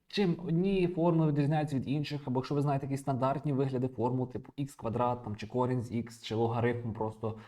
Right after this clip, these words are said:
з якоїсь базової основи. І бачите щось дуже похоже, але щось, що відрізняється якоюсь однією додатковою дією. І, наприклад,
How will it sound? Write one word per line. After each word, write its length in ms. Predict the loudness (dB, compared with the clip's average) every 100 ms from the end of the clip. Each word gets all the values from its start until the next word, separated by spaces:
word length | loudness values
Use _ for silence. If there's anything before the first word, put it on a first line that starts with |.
| -20 _ -6
з 40 |
якоїсь 260 | -2 0 2
базової 400 | 2 2 2 0
основи. 440 | -2 -4 -4 -4 -6 -16 -4
І 60 | 4
бачите 340 | 4 4 -4
щось 220 | 2 4
дуже 260 | 6 6 6
похоже, 500 | 4 4 4 4 4
але 160 | 6 4
щось, 460 | 0 -10 -2 -2
що 140 | 2 2
відрізняється 580 | 4 4 4 2 2 2
якоюсь 260 | 4 4
однією 320 | 4 4 4
додатковою 480 | 4 2 4 6 6
дією. 300 | 6 8 8
І, 40 | 6
наприклад, 480 | 2 0 0 -2